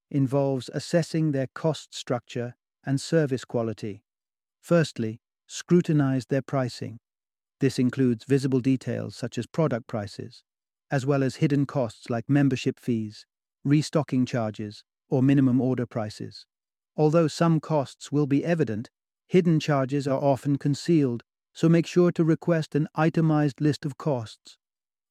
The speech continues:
Assessing service quality requires a bit of detective work. A registration with a regulatory agency,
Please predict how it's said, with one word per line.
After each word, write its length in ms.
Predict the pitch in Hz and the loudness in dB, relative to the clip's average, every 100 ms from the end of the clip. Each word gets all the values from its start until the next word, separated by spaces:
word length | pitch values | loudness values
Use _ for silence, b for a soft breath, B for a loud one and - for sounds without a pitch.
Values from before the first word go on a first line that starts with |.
| - | -4
Assessing 460 | 147 175 156 165 | 0 2 2 2
service 340 | 151 160 147 147 | 2 2 2 -2
quality 500 | - 151 151 143 165 | 0 0 2 0 0
requires 500 | 156 - 160 156 151 | -2 0 0 2 0
a 80 | 147 | 2
bit 200 | 170 175 | 2 2
of 120 | 165 | 0
detective 520 | 175 180 170 - 120 | -2 0 -2 -2 -2
work. 300 | 123 117 - _ _ _ _ _ _ _ - | -2 -4 -8 _ _ _ _ _ _ _ -2
A 100 | 151 | 2
registration 640 | 165 160 - 165 156 165 | 4 2 2 2 4 2
with 100 | 160 | 2
a 80 | 160 | 2
regulatory 600 | 160 160 151 165 160 151 | 2 2 0 2 2 4
agency, 580 | 165 147 135 - 123 | 4 2 0 -2 -4